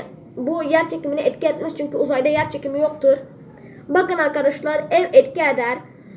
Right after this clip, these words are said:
e, ay etki eder, şu, şurası da etki eder, kutu da etki eder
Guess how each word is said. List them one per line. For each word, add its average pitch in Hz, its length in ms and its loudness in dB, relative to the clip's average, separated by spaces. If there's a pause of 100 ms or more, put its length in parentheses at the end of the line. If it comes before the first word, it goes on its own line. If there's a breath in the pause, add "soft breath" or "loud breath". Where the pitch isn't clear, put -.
e, 277 200 10
ay 269 460 0
etki 269 300 2 (120)
eder, 262 260 -2 (760)
şu, 302 320 -4 (360)
şurası 330 400 -4
da 294 40 6
etki 247 280 0
eder, 277 300 0 (280)
kutu 311 240 -4
da - 40 2
etki - 300 2
eder 277 280 0